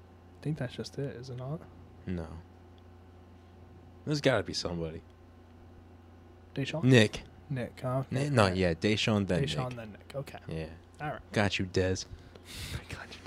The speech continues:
Speaker 1: we need to have Deshaun come back on the podcast.
Speaker 2: I want him back on.
Speaker 1: Deshaun, this one goes out to you. I hope that, I hope that we can have you on the podcast
Speaker 2: Grimace!
Speaker 1: sometime soon.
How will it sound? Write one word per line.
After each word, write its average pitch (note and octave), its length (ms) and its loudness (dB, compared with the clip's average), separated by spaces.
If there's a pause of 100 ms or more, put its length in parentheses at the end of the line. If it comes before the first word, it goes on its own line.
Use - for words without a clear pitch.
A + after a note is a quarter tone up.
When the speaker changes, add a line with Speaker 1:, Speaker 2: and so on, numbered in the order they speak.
(220)
Speaker 1:
we F3+ 100 8
need G#3 120 8
to D3 60 6
have C3 180 0
Deshaun A#2+ 460 -6
come A2+ 160 -4
back A#2+ 200 -6
on G#2+ 80 -8
the A2+ 80 -8
podcast. - 640 -6
Speaker 2:
I G#2+ 100 -2
want F2 220 0
him E2 40 -6
back D#2+ 220 -8
on. E2+ 160 -10 (960)
Speaker 1:
Deshaun, F3 480 2
this F#3+ 180 2
one F3+ 120 4
goes C#3 200 2
out B2 180 0
to - 80 -6
you. A#2+ 160 0
I D3 120 8
hope E3+ 220 10
that, C#3+ 300 2 (200)
I D3+ 100 6
hope F3 160 12
that D#3 80 12
we D3+ 100 12
can C#3+ 120 6
have C3+ 160 6
you C3+ 60 2
on C3 80 2
the B2+ 80 0
podcast - 100 -2
Speaker 2:
Grimace! D#3 760 12
Speaker 1:
sometime A#2 440 2
soon. A2 320 -4